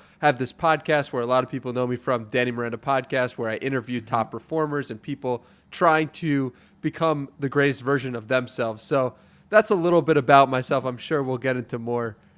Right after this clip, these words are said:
Speaker 1: detail, but yeah.
Speaker 2: For sure, for sure. And I think the podcast is also a good, good way to, to start as well, because based on what I've seen in your content, again, you're super open with everything you do and everything you think on, on social media.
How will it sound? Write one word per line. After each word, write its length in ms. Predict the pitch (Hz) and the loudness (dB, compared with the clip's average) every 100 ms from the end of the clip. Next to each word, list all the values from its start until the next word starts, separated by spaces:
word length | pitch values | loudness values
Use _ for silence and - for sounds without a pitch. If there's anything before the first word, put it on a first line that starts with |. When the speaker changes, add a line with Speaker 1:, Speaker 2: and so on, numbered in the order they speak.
| _ _ _ | _ _ _
Speaker 1:
detail, 440 | 131 - 123 113 | -10 -6 -6 -6
but 300 | 104 113 107 - _ _ - | -8 -8 -10 -14 _ _ -16
yeah. 240 | 113 104 - | -14 -14 -10
Speaker 2:
For 180 | - 139 | -4 -4
sure, 400 | - 135 110 104 | 0 0 0 -4
for 100 | 135 | -6
sure. 200 | 123 131 135 | -2 -4 0
And 80 | |
I 80 | 139 | 0
think 200 | 139 175 | 0 -2
the 80 | 151 | -2
podcast 420 | - 131 131 135 | 0 0 0 -6
is 160 | 120 127 | -4 -4
also 220 | 120 123 | -2 -4
a 80 | 110 | -4
good, 240 | 117 110 - - | -6 -6 -14 -8
good 180 | 120 110 | -8 -4
way 260 | 113 110 | -2 -2
to, 160 | 110 - - | -4 -8 -10
to 100 | 113 | -12
start 400 | - 110 107 104 | -6 -4 -4 -6
as 120 | 101 | -6
well, 360 | 113 98 92 - _ _ _ - | -4 -4 -8 -12 _ _ _ -8
because 680 | 135 123 139 123 117 - - - 117 | -6 -2 2 2 2 -4 -14 -14 2
based 280 | 139 143 156 | 2 4 2
on 100 | 131 | 2
what 100 | 120 | 2
I've 140 | - | -2
seen 320 | - 139 139 | -2 0 2
in 100 | 120 | 0
your 140 | 110 107 | -4 -6
content, 640 | - 135 131 131 123 120 | -2 0 0 0 -2 -2
again, 240 | 113 117 113 | -4 -2 -2
you're 140 | 107 | -6
super 400 | - 147 143 131 | -4 -4 -2 0
open 460 | 123 110 123 117 110 - | 0 0 -2 -4 -6 -8
with 260 | 107 104 - | -8 -8 -8
everything 360 | 117 123 120 113 | -4 -4 -4 -8
you 100 | 104 | -6
do 340 | 123 135 123 | -4 -2 -4
and 100 | 110 | -4
everything 300 | 110 113 113 | -6 -8 -8
you 120 | 107 | -12
think 280 | 98 113 113 | -8 -10 -8
on, 180 | 107 101 | -12 -12
on 120 | 107 104 | -14 -10
social 340 | 113 110 113 | -10 -8 -4
media. 400 | 113 110 113 | -4 -2 -4